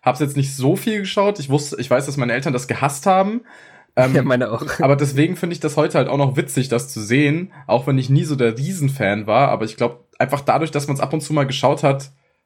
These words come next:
Speaker 1: äh, bewertet man so eine Serie halt ganz anders. Deswegen
Speaker 2: Ja.
Speaker 1: kann ich schon verstehen, dass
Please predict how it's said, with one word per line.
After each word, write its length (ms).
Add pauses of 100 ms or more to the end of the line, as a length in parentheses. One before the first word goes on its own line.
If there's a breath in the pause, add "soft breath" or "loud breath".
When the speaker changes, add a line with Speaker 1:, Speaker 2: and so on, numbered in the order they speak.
(340)
Speaker 1:
äh, 200
bewertet 400
man 100
so 80
eine 120
Serie 260
halt 140
ganz 180
anders. 320
Deswegen 680
Speaker 2:
Ja. 60
Speaker 1:
kann 200
ich 120
schon 240
verstehen, 580
dass 300